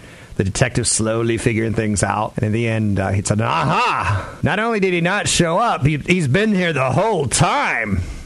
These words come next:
And they left and then, like, it's in the movie here and take these guys off to jail. And, yeah, I guess that's the sound effect I was waiting for. Or how do I get out of this segment? Trump calls alleged Iranian tanker attacks very minor.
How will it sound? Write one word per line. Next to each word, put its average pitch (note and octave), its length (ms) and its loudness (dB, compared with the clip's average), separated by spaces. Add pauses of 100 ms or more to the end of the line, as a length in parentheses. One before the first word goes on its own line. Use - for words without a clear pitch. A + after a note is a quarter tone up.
(180)
And G#2+ 100 -2
they G2+ 80 -2
left G2+ 240 -2 (320)
and G2+ 100 -2
then, F#2+ 80 0
like, F2+ 180 -2 (360)
it's - 200 -8 (120)
in A#2+ 180 -2
the A#2+ 60 -2
movie G#2 300 0
here G2+ 120 -2
and F2 120 0
take G2 140 0
these G2 140 0
guys F2+ 240 0
off F#2+ 200 0
to - 80 -6
jail. E2+ 480 -6
And, - 340 -2
yeah, G#3+ 400 4
I D#3+ 100 0
guess G#3+ 220 2
that's G#3 160 2
the F3 100 0
sound F3 240 4
effect D3 280 2
I C#3 80 2
was C3+ 100 -2
waiting C3+ 300 0
for. D#3 440 0
Or B2+ 280 0
how F3 280 2
do G#3 80 0
I F3+ 80 0
get D3+ 140 2
out C#3+ 120 0
of B2+ 60 -2
this A#2+ 140 0
segment? B2+ 460 0 (800)
Trump C#3+ 220 0
calls B2 240 0
alleged A#2 340 0
Iranian A2 640 0
tanker B2+ 360 0
attacks G#2+ 320 -2
very A#2 300 0
minor. G#2+ 460 0